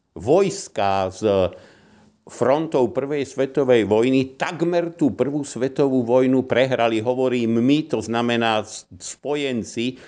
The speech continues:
ktorí nám vybojovali slobodu, lebo my sme si ju nevybojovali. A keď Nemci po Brest-Litovskom mieru mohli vrhnúť všetky síly na západ, tak sa potom našťastie stal zázrak na Marne,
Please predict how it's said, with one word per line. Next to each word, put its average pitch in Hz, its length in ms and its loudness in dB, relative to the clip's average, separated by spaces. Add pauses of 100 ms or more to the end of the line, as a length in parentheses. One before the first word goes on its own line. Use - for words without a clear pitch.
(140)
ktorí 131 320 2
nám 147 560 0
vybojovali 113 720 0
slobodu, 104 560 -2
lebo 101 160 0
my 147 240 4
sme 104 240 -4
si 101 160 -8
ju 90 80 -2
nevybojovali. 76 960 -6 (720)
A 123 400 2
keď 139 160 -2
Nemci 160 640 0
po 127 240 4
Brest-Litovskom 147 880 -2
mieru 135 480 2
mohli 139 320 2
vrhnúť 143 400 2
všetky 202 560 -4
síly 143 400 0
na 170 160 -4
západ, 107 640 -2
tak - 160 -14
sa - 80 -4
potom 135 320 -2
našťastie 151 560 -4
stal 127 320 0
zázrak 131 480 0
na 135 160 -2
Marne, 101 560 -4